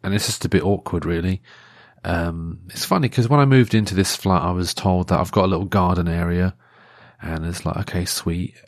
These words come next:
And it's like a little patio. I thought, "Oh, that's even better. There's no grass, no, no garden bits to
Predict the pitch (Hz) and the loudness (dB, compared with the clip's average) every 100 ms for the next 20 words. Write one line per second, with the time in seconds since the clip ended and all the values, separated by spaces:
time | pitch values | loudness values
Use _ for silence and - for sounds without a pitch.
0 | - 85 87 - 92 95 90 90 - 85 | -10 -8 -6 -6 -4 -2 -4 -4 -4 -2
1 | 92 92 87 90 87 87 92 87 82 87 | -2 -2 -2 -2 -4 -4 -8 -4 -2 0
2 | 85 90 90 90 92 - 87 85 85 - | 0 -2 0 0 0 2 2 2 0 0
3 | 95 90 92 98 92 95 90 95 92 85 | 0 0 2 2 4 4 2 0 -4 -2
4 | 90 - - 92 87 | -2 -4 0 0 -2